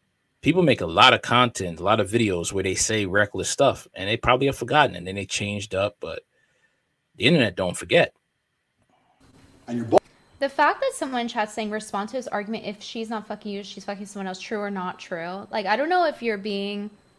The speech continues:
Speaker 3: incendiary, if you're, like, shit posting, um, but lo-, let me just remind you really quick that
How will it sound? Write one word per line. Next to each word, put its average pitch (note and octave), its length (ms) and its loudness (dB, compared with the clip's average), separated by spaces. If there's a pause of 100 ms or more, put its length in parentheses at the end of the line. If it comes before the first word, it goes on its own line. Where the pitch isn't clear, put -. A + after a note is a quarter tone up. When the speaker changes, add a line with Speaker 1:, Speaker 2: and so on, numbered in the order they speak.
(560)
Speaker 3:
incendiary, A3 960 -2 (280)
if - 60 -14
you're, G3+ 180 0
like, F3 160 -6
shit - 260 -8
posting, B3 640 -8 (500)
um, G#3 480 -2
but A3+ 240 2
lo-, B3+ 200 -2 (300)
let C#4+ 140 0
me G4+ 220 0
just C#4+ 220 -4
remind G3+ 320 0
you A3+ 60 -8
really C#4 200 -2
quick D#4 300 -6
that G3 360 0